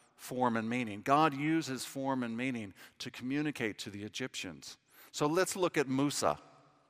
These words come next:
or excuse me, Moses. Let's look at him. Now, first of all, I've played a little bit of a trick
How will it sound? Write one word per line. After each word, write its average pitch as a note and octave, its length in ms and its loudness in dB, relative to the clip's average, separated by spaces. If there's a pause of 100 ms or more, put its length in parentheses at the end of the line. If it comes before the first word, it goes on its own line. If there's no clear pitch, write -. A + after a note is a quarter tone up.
(120)
or G#2 80 -8
excuse A#2 300 -4
me, G#2+ 100 -8
Moses. A2+ 640 0 (1500)
Let's D3+ 180 -6
look E3 180 -2
at C3 80 -4
him. G#2 320 -2 (1300)
Now, B2+ 80 -4
first G3+ 300 0
of C3 80 -2
all, B2 140 6
I've A#2+ 120 4
played C#3+ 280 2
a - 80 0 (120)
little E3 220 2
bit A#2 140 0
of F#2 60 -4
a G2 40 -10
trick - 280 -10